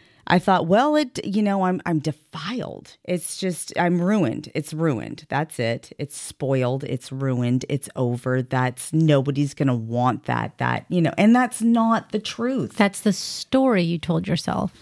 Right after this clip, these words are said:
Speaker 1: That's the story. And if you believe that story, that is the worst thing that can happen to you from that trauma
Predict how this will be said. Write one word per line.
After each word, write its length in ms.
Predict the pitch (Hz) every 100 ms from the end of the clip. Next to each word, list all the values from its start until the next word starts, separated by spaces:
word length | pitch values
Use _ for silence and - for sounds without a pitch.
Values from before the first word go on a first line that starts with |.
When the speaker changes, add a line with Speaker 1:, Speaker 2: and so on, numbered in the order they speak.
| _ _
Speaker 1:
That's 180 | 185 220
the 80 | 247
story. 640 | - 247 285 349 127 -
And 140 | 202
if 120 | 202
you 120 | 208 220
believe 500 | 233 208 226 262 240
that 240 | 285 -
story, 600 | - 285 285 330 370 381 _ _ _ _ _
that 360 | 151 156 294 415
is 340 | 269 147 127 - _ -
the 100 | 160
worst 340 | 160 143 -
thing 320 | 139 113 104 -
that 140 | 135
can 100 | 151
happen 440 | 127 - 180 156 127
to 160 | -
you 340 | 113 110 113 120 _ - _
from 680 | - - 180 170 165 170 170 _ _ _ _
that 320 | 127 139 127
trauma 560 | - 147 131 113 110